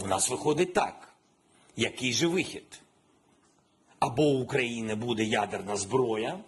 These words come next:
і тоді це для нас захист. Або ми повинні мати якийсь альянс. Окрім нато, на сьогодні ми не знаємо дієві альянси.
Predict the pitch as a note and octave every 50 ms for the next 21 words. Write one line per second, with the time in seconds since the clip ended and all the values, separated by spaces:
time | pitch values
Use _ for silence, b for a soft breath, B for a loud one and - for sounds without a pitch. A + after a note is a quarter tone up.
0 | - _ _ _ _ _ _ _ _ _ _ _ _ _ _ _ _ _ _ _
1 | _ _ _ _ _ _ _ _ - E3 - - A#2+ G2+ G#2 G#2 G2+ - - A#2
2 | G#2 G#2+ C3 C3+ D3+ F#3 G3 F#3 F3 G3+ C3 G#2+ - - C3+ A2+ A2 - - -
3 | - - - _ _ _ _ _ _ _ _ _ _ _ _ _ _ - - C#3+
4 | C3 A2 G#2 G2 C#3+ C#3+ B2+ B2 D#3 F#3+ - - - - - A#2+ B2 A2+ A2+ A2+
5 | B2+ A#2 G#2 G#2+ A#2 A#2 B2 B2+ A#2 A2 A2+ B2 C3 C3 - D#3 D#3 C3+ C#3 C3
6 | - - - A#2+ - D3 D3+ D3+ D3+ D3 C3 G#2 F2+ F2+ - - B B B B
7 | B B C#3+ C3 - - - C3+ F#3 F#3+ D#3+ A#2+ F#2+ E2+ - - - _ _ _
8 | _ _ _ _ _ _ _ - B2+ B2+ C#3 D#3 E3 F#3 - - - C3+ G2 E2
9 | - - _ _ _ _ _ _ _ _ _ - C3 C3+ B2+ - - C#3 B2 G#2+
10 | G#2+ A2 A2+ A#2+ D#3+ D3 B2+ C3 D3 E3 F#3 F3+ E3 F#3+ G3+ F3+ D3+ B2+ A#2+ A#2
11 | A#2 A#2 A#2 C3 D3 C#3 C3 C3+ A#2+ G#2+ F2+ G2+ A2+ A2+ B2 B2+ C#3+ C#3 C3 B2
12 | G#2 F#2 F2+ - - -